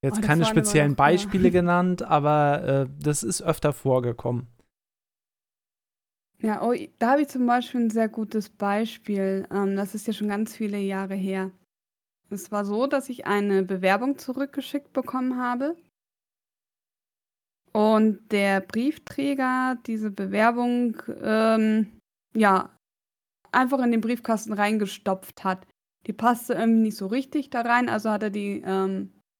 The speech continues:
Speaker 2: so reingestopft. Und die hatte da einen kleinen Knick abbekommen, die Bewerbung.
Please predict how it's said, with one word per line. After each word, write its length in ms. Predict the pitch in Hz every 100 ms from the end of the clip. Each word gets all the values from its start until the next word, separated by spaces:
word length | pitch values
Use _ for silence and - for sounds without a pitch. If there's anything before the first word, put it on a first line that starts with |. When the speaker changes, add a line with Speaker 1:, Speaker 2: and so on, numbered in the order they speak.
| _
Speaker 2:
so 120 | - 208
reingestopft. 840 | 185 190 202 190 - 190 190 - _ _ _ _ _ _ _ _
Und 120 | 202 202
die 80 |
hatte 220 | 214 214 208
da 120 | 202
einen 160 | 196
kleinen 320 | 196 - 202 190
Knick 300 | - 196 -
abbekommen, 540 | 185 180 - 185 185
die 80 | 180
Bewerbung. 640 | 180 180 185 185 190 190